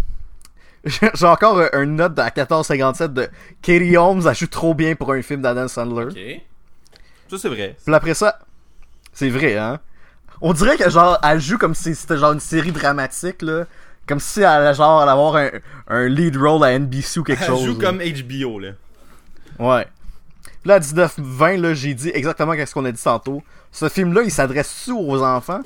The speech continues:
Speaker 1: Parce que je, je comprends pas ce qui est le public du film.
Speaker 2: Ok.
Speaker 1: <laughs> Ok. Là, à vingt-deux minutes quarante-sept, je me suis dit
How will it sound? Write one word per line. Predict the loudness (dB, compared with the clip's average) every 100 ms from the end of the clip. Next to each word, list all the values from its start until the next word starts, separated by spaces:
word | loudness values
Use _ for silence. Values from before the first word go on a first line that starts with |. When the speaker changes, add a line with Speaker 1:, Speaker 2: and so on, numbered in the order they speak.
| -14 -14 -12
Speaker 1:
Parce | -4
que | 0
je, | 0 0 -6 -10
je | -8
comprends | -8 -4 -4
pas | -4
ce | -8
qui | -10
est |
le |
public | -10 -12 -8 -8
du | -10
film. | -12 -12 -12 -16 _ -20 -20 -20 -20 -20
Speaker 2:
Ok. | -14 -12 -12 -14 -20 -20 -20 -20 -20 -20 -18 -20 -20 -20 -20 -20 -20 -20 -20 -20 -20 -20 -20 -20 -20 -20 -18 -14 -14 -16 -18 -16 -12 -10 -10 -10 -16 -20 -20 -20 -20 -18 -14 -14 -16 -20 _ -20 -20 -20 -20 -16
Speaker 1:
<laughs> | -2 2 2 2 -2 -4 -6
Ok. | -6 -10 -10 -8 -8 -10 -4
Là, | 4 6
à | 6
vingt-deux | 2 0 0 -2
minutes | -6 -6 -4
quarante-sept, | 2 2 2 -2 -6
je |
me | -6
suis | -8 -10
dit | -10 -10